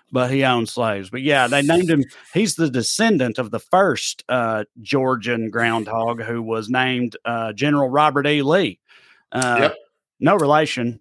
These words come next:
Speaker 1: uh, but no, he was named directly for famed Confederate General Robert E. Lee. Uh, and then his successor here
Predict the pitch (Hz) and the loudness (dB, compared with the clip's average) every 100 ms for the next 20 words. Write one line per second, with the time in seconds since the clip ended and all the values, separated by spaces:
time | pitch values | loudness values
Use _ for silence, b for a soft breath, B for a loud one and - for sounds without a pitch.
0 | - 127 127 120 143 139 139 117 120 131 | -4 0 2 2 0 2 2 2 0 0
1 | 135 139 120 117 131 - 123 113 139 123 | 2 2 0 0 -2 0 -4 0 2 2
2 | 113 113 _ 131 131 123 - 113 127 120 | 2 -2 _ 0 2 0 -4 -4 -2 0
3 | 117 113 120 117 113 117 117 113 113 110 | -2 -2 -2 -2 0 0 0 0 -2 -2
4 | 117 139 147 147 b b b - 127 123 | 0 4 4 2 b b b -4 0 2
5 | 120 - 120 120 120 117 117 - 117 110 | 2 0 -2 0 0 -2 -4 -6 -8 -6
6 | 107 - 156 147 120 110 107 101 101 | -8 0 0 2 0 -4 -4 -6 -6